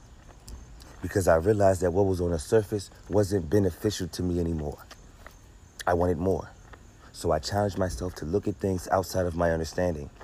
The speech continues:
And guess what? I gained more understanding. I didn't allow, mm, I didn't allow the constraints to confine me. I reached out of it, or branched out of it, should I say.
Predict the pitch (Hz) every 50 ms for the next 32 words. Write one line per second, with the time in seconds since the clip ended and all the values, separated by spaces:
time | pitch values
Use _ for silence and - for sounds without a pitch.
0 | - - - - - 80 78 76 110 - - - 82 71 - - 78 80 78 80
1 | 90 92 90 80 78 82 85 - - 78 78 76 - 78 76 71 - - - -
2 | - - - - - - - - - - - - - - - - - - - -
3 | - - - - - - - - - - - - - - - - - - - -
4 | - - - - - - 85 95 107 98 95 101 101 95 92 82 - - 78 76
5 | 69 65 - - - - 80 78 - 107 113 101 90 87 85 90 90 92 92 90
6 | 85 85 - - - - 82 - - - - 95 95 90 - - - - - -
7 | - - - - - - - - 87 80 - 92 90 85 82 76 - - - -
8 | - - - - - - - - - - - - - - - - - - - -
9 | - - - - - - - - - - - - - - - - - - - -
10 | - - - - - - - - - - 87 85 85 92 - - 98 90 82 -
11 | - - - - - - - - - - - - - - - - - - - -
12 | - 80 80 71 69 69 - - 82 95 95 92 - - - - - - - 76
13 | 73 67 67 67 - - - - - - - - - - -